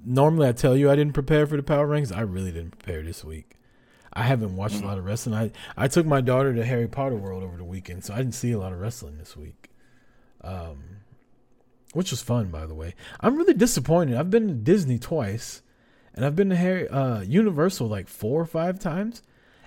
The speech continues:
Speaker 1: and I've
Speaker 2: Mm.
Speaker 1: never seen a wrestler down there.
Speaker 2: In, uh, Orlando?
Speaker 1: Yeah, at, at Disney and at Universal. I feel like every week,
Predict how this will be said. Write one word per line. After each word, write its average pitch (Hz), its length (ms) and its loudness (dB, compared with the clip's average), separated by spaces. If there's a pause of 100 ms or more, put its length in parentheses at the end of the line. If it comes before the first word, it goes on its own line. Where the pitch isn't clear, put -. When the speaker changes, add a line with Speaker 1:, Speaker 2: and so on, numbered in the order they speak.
Speaker 1:
and 330 80 -2
I've 339 80 -4
Speaker 2:
Mm. 214 100 4
Speaker 1:
never 254 220 4
seen 269 200 2
a 254 60 0
wrestler 240 400 4
down 95 300 -2
there. 85 220 -8 (2250)
Speaker 2:
In, 139 180 4
uh, 120 420 0 (200)
Orlando? 202 680 -4
Speaker 1:
Yeah, 320 260 6
at, 240 340 2
at 220 200 6
Disney 240 360 4
and 240 220 2
at 254 180 6
Universal. 240 540 2
I 156 40 0
feel 214 160 2
like 214 240 -2 (380)
every 247 200 8
week, 240 260 6